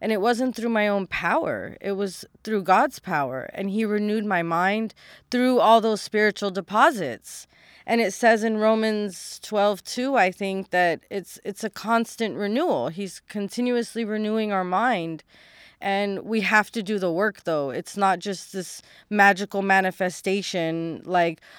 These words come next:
"Oh, I'm gonna ace my test and I'm not gonna study 'cause God's gonna have me pa-," no, that doesn't work. Like, you have to do the work. So I know some people are scared to do the work because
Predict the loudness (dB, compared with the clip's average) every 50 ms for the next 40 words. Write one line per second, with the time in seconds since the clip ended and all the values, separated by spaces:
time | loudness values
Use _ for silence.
0 | -14 _ 2 4 6 6 6 6 6 4 2 0 0 0 0 0 -2 -2 -2 -2
1 | -2 -2 0 0 -2 -2 -2 -2 -4 -4 -2 -2 0 0 -2 -2 -2 -6 -6 -6
2 | -2 -2 0 0 0 -2 -4 -8 -8 -6 0 2 4 4 4 2 0 -4 -2 -2
3 | -2 -2 -2 -4 -4 -4 -6 -6 -8 -8 -4 -2 0 2 2 2 2 0 -4 -4
4 | -4 -6 -6 -6 -2 0 0 0 0 0 -2 -6 -6 -6 -4 -4 -2 2 4 2
5 | 2 2 _ -14 -10 -8 -8 -6 -6 0 6 8 8 8 6 2 _ -20 -20 _
6 | _ _ _ _ _ _ _ -20 -20 -20 _ _ _ -12 -2 2 4 4 6 4
7 | 4 2 0 -2 -4 -4 -6 -8 _ _ _ -20 -20 _ _ _ _ 0 2 2
8 | 2 0 -2 -2 -2 -2 -4 -2 -4 -6 -6 -4 -2 -2 -2 -4 -6 -6 -4 0
9 | 0 0 0 -2 -6 -10 -8 -8 -8 -6 -6 -4 -2 -2 -2 -2 -2 -4 _ -20
10 | -20 -20 _ _ _ -14 -12 -8 -4 -2 0 0 0 -2 -4 -6 -10 -14 -18 -18
11 | -20 -20 -20 -20